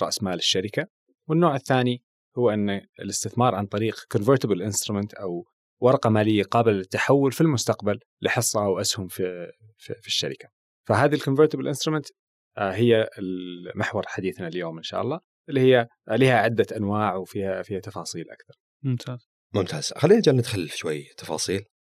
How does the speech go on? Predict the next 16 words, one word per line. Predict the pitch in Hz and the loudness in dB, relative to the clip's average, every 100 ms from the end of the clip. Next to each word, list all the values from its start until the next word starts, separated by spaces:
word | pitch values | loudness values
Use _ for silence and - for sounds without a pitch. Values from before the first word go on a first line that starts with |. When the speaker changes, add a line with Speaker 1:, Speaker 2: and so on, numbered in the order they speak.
| - | 0
Speaker 3:
ونتكلم | 104 - 127 104 | 0 2 2 2
على | 90 85 | 0 -4
أصلا | 87 - 82 80 76 71 73 - | -4 -6 -6 -8 -10 -14 -14 -2
مصطلح | 92 - 85 80 - - | -2 0 -4 -4 -8 -12
ال | 73 69 - | -14 -14 -10
convertible | 82 78 - 73 67 | -8 -8 -8 -10 -8
instruments. | 67 - - - - _ _ | -10 -12 -14 -18 -18 _ _
أول | 104 113 | 4 6
شيء، | 110 | 4
بس | 104 | 4
قبل | 107 | 4
ما | 101 | 4
نتكلم | 92 - 90 78 | 2 -2 -4 -4
عن | |
المصطلح | 78 87 - - - | -4 -6 -6 -6 -8
ذاته، | 76 69 - 82 | -8 -6 -4 -4